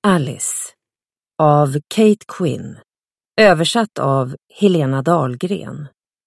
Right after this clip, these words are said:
Inläst av Gunilla Leining. För HarperCollins Nordic. Boken inleds med följande dedikation.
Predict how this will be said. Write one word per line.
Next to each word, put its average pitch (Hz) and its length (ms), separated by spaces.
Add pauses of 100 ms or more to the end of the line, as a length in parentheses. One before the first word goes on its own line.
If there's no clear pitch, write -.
(100)
Inläst 180 580
av 143 260
Gunilla 160 420
Leining. 143 680 (480)
För 233 200
HarperCollins 151 1000
Nordic. - 600 (3500)
Boken 254 440
inleds 139 640
med 131 280
följande 156 580
dedikation. 151 760